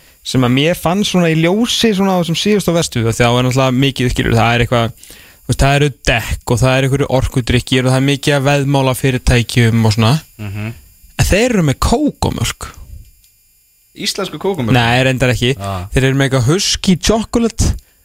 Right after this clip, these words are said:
Speaker 1: sem eru, sem sagt, kókomalt lausnir.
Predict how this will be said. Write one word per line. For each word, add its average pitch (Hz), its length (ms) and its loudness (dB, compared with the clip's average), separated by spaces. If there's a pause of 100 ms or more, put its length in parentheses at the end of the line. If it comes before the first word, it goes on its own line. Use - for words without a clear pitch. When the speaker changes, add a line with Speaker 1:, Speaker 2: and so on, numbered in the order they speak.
(280)
Speaker 1:
sem 143 240 0
eru, 151 200 0
sem 139 100 2
sagt, 139 220 -2 (160)
kókomalt 180 1120 0
lausnir. 170 480 0